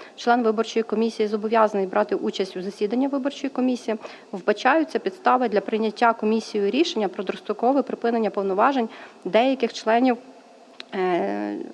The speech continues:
Чернігівської обласної територіальної виборчої комісії. Враховуючи сказане, Цен-, Центральній виборчій комісії сьогодні пропонується внести зміни до складу територіальних виборчих комісій, що здійснюють підготовку та проведення місцевих виборів,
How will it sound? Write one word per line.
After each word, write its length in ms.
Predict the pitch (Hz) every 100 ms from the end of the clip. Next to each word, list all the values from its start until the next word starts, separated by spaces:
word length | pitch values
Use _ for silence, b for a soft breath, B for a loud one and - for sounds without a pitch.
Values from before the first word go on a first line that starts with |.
| - - 208
Чернігівської 580 | - 226 269 240 - 208
обласної 500 | 196 196 233 247 233
територіальної 520 | - - 214 214 180
виборчої 460 | 190 202 208 - -
комісії. 460 | 196 170 - - - B B B B -
Враховуючи 760 | 214 - 277 262 - 240 233 226
сказане, 640 | - 302 349 320 277 233
Цен-, 500 | - 220 - - 220
Центральній 360 | - 226 247 233
виборчій 320 | 220 220 -
комісії 440 | 233 311 - 226
сьогодні 300 | 220 226 247
пропонується 680 | 233 202 220 202 180 170 - - B B B -
внести 340 | 226 262 269 220
зміни 320 | 226 233 220
до 100 | 202
складу 320 | - 220 208
територіальних 540 | 214 - - 254 226 226
виборчих 360 | 208 214 214
комісій, 400 | - 208 196 208
що 180 | 214 226
здійснюють 360 | 220 240 254 247
підготовку 440 | 247 247 254 254
та 100 | 247
проведення 480 | 247 240 240 240 240
місцевих 480 | 240 - 233 233 240
виборів, 380 | 247 233 240